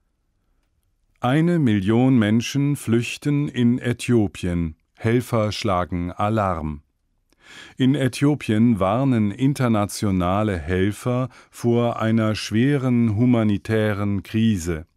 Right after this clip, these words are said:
Auslöser sei eine Welle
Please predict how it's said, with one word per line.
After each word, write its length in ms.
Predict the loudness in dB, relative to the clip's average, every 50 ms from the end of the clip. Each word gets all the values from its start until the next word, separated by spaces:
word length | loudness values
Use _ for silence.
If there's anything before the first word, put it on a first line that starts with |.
| _ _ _ _ _ _ _ _ _ _ _ _
Auslöser 880 | -2 -2 -2 -2 -2 -4 -2 -2 0 0 0 0 0 -2 -2 -2 -2 -4
sei 380 | -4 -2 -2 -2 -2 -2 -6 -6
eine 380 | -4 -4 -2 -2 -2 -4 -2 -2
Welle 440 | 0 0 2 2 2 0 0 -2